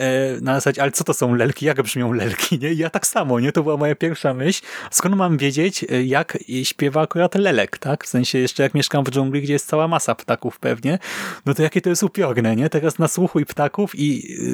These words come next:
e, uważaj jako dziecko, tak? Czy nie słyszysz tego konkretnego gatunku?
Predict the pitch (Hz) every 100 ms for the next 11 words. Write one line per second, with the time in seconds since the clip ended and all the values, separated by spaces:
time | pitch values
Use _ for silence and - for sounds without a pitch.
0 | - - 131 139 175 143 135 156 139 120
1 | 123 131 117 131 - 185 185 147 - 139
2 | 135 - 135 - 120 - 127 117 120 110
3 | 120 127 113 113 113 - 131 147 190